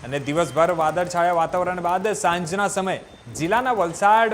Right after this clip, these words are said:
વાપી સહિત અનેક વિસ્તારોમાં તોફાની પવન પણ ફૂંકાયો હતો. તો કેટલાક વિસ્તારોમાં કમોસમી વરસાદ પણ વરસ્યો હતો અને ઝડપી પવન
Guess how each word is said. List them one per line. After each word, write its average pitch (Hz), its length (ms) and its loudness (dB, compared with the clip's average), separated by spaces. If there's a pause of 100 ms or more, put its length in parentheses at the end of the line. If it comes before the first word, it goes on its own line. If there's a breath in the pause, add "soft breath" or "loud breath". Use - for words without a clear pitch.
વાપી 165 360 -2
સહિત 202 380 -2
અનેક 190 360 -4
વિસ્તારોમાં 190 680 -2
તોફાની 175 400 -4
પવન 190 320 -4
પણ 208 180 0
ફૂંકાયો 175 420 -2
હતો. 110 200 -12 (400)
તો 233 80 4
કેટલાક 233 460 0
વિસ્તારોમાં 220 560 0 (320)
કમોસમી 240 560 0
વરસાદ 202 460 0 (100)
પણ 226 160 -2
વરસ્યો 202 480 2
હતો 220 140 -2
અને 233 220 2
ઝડપી 180 420 0
પવન 208 420 0